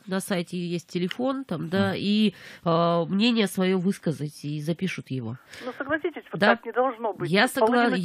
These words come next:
Speaker 3: делает, половину
Speaker 1: согласна,
Speaker 3: бросает.
Speaker 1: я согласна, конечно, да. Я не думаю, что это прям из вредности все происходит. Там, наверное, есть комплекс целый причин. Проблема есть. Спасибо за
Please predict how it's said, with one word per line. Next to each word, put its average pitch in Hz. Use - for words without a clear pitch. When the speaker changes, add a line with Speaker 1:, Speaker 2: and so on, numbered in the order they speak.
Speaker 3:
делает, 240
половину 226
Speaker 1:
согласна, 233
Speaker 3:
бросает. 160
Speaker 1:
я 208
согласна, 226
конечно, 185
да. 196
Я 185
не 190
думаю, 262
что -
это 202
прям 196
из 180
вредности 277
все 180
происходит. 170
Там, 165
наверное, 180
есть 165
комплекс 196
целый 156
причин. 269
Проблема 202
есть. 151
Спасибо 202
за 165